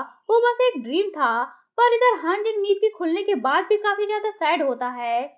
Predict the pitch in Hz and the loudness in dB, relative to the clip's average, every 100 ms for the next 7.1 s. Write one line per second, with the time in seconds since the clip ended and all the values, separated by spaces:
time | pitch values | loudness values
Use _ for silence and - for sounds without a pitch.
0 | _ 262 339 508 508 494 453 427 480 453 | _ -2 -2 2 2 4 4 4 4 2
1 | 440 330 339 453 453 269 269 277 339 427 | 0 0 0 2 2 2 0 -2 -2 -2
2 | 427 440 403 277 415 381 427 415 403 427 | 0 2 2 2 2 0 2 0 -2 -4
3 | 277 233 233 320 285 247 233 254 _ 480 | -2 -2 -2 -6 -4 -4 -4 -6 _ 4
4 | 494 494 523 523 330 415 427 453 453 440 | 4 4 2 2 0 0 0 4 4 4
5 | 440 415 440 453 415 392 392 427 415 415 | 2 0 -4 -4 0 0 0 -2 -4 -4
6 | 349 370 339 277 269 247 247 269 269 247 | -4 -6 -4 -4 -4 -4 -6 -6 -4 -2